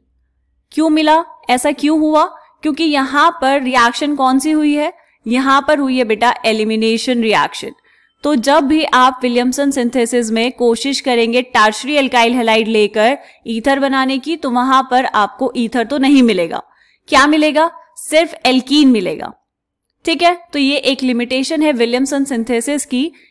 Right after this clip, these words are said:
कि आप जो ईथर बना रहे हैं, तो वो ईथर आप सिर्फ प्राइमरी अल्काइल हैलाइड को लेकर ही बना सकते हैं। ठीक है बेटा, ये बात समझ आ गई? आप चाहे तो एक लाइन में यहाँ पर लिख सकते हैं, ये लिखा हमने यहाँ पर,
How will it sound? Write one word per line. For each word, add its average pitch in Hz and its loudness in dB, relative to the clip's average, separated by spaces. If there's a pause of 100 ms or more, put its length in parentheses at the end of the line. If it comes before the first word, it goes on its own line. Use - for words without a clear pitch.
(120)
कि - -8
आप 254 2
जो 320 -2
ईथर 262 -2
बना 226 0
रहे 285 0
हैं, 285 -2 (140)
तो 294 0
वो 311 2
ईथर 302 0 (100)
आप 226 2
सिर्फ 392 0 (100)
प्राइमरी 277 2
अल्काइल 254 0
हैलाइड 220 -2
को 233 -2
लेकर 214 -2
ही 277 -2
बना 226 0
सकते - -14
हैं। - -18 (680)
ठीक 294 -4
है 311 0
बेटा, 320 2 (180)
ये 277 0
बात 277 2
समझ 294 -2
आ 285 2
गई? 311 -4 (360)
आप 247 2
चाहे 277 0
तो 320 -4
एक 269 2
लाइन 247 2
में 254 -2
यहाँ 247 0
पर 247 0
लिख 233 -2
सकते 240 -6
हैं, 294 -2 (720)
ये 240 -2
लिखा 277 0
हमने 311 0
यहाँ 294 -2
पर, 349 2